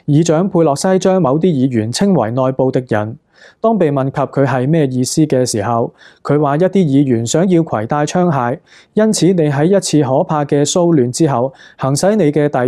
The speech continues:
二修正案權力，你就係敵人。議員勞倫博伯特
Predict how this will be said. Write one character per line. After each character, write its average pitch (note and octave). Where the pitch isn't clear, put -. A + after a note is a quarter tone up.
二 A#2+
修 E3+
正 C#3+
案 C3
權 A2
力， A#2
你 C3
就 C#3
係 B2
敵 A#2
人。 G#2
議 C#3
員 A#2+
勞 A#2
倫 A#2+
博 D3+
伯 D3
特 C3